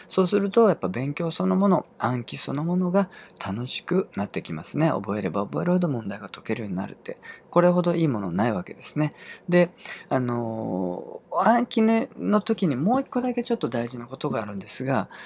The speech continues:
え、漢字をそのまま全部並び覚えるとかっていう丸暗記はやっぱりちょっと、あの、使えないっていうことがあってですね、一言でいいから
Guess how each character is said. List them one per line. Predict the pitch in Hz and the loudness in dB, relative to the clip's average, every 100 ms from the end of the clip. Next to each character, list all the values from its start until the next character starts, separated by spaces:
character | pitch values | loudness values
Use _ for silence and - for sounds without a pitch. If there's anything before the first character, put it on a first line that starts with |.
| - - - | -18 -16 2
え、 | 190 | 2
漢 | - - 233 254 240 | 4 8 8 8 6
字 | 226 | 8
を | 220 226 | 6 6
そ | 214 | 6
の | 208 214 | 6 8
ま | 208 | 6
ま | 196 196 | 6 6
全 | 160 196 175 | 6 6 6
部 | 123 | 4
並 | 104 107 110 120 | 2 2 0 0
び | 107 | -2
覚 | 104 113 113 | -2 -2 -4
え | 107 | -4
る | 98 | -10
と | 73 | -12
か | - | -10
っ | 92 | -10
て | - 107 | -6 -2
い | 117 | 0
う | 120 | 0
丸 | 123 123 123 | 0 2 0
暗 | 120 117 | 0 -2
記 | 160 | 2
は | 185 | 4
や | 156 | 4
っ | |
ぱ | - 151 | 2 0
り | 123 | 0
ち | 135 | -4
ょ | |
っ | |
と、 | - 87 82 | -2 0 0
あ | |
の、 | 90 85 92 82 | -2 -8 -14 -12
使 | - 117 | -4 0
え | 104 | 0
な | 113 | 0
い | 107 | -4
っ | |
て | - | -4
い | 95 | -6
う | |
こ | 78 | -6
と | - | -8
が | 82 | -8
あ | |
っ | 80 | -10
て | - | -12
で | 92 | -16
す | - - | -12 -6
ね、 | 110 - - - - - - | -4 -4 -10 -18 -16 -14 -14
一 | - - 285 | -12 0 0
言 | - 185 - 95 | 4 2 2 -2
で | 90 | -2
い | 90 90 | -4 -8
い | |
か | - 76 | -10 -8
ら | 131 131 92 | -4 -4 -6